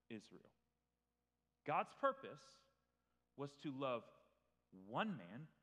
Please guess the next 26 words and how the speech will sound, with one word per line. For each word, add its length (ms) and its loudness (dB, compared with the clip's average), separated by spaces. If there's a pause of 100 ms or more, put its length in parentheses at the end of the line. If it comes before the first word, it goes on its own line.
(120)
choose 160 -6 (120)
one 280 -2
man, 260 -10 (260)
to 60 -10
love 260 -4
him 240 -4 (260)
and 100 -10
his 140 -8
descendants, 560 -10 (240)
to 80 -8
love 220 2
a 60 -6
nation, 440 -8 (240)
and 120 -4 (200)
through 500 0
that 280 4 (180)
path, 220 -2 (600)
through 280 -2
that 180 0 (180)
genealogy, 880 -2 (360)
through 280 -2
that 220 2 (120)
family 380 -4 (180)
tree, 360 -6 (260)
to 180 -4
love 240 0